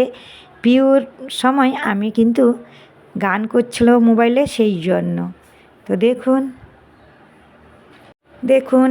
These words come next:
এখানে চলে এসেছি গণেশ ঠাকুর, আপনাদেরকেও একটু গণেশ ঠাকুর দর্শন করাচ্ছি।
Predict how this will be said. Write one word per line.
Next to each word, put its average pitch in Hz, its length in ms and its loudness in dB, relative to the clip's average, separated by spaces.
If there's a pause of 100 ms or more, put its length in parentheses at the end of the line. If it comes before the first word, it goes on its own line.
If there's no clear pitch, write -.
(120)
এখানে 226 320 -2
চলে 240 280 0
এসেছি 247 220 0 (100)
গণেশ 202 300 0 (140)
ঠাকুর, 190 320 -2 (420)
আপনাদেরকেও 208 680 2
একটু 240 200 0
গণেশ 196 380 -2
ঠাকুর 214 260 0 (100)
দর্শন 196 320 -2
করাচ্ছি। 180 540 -4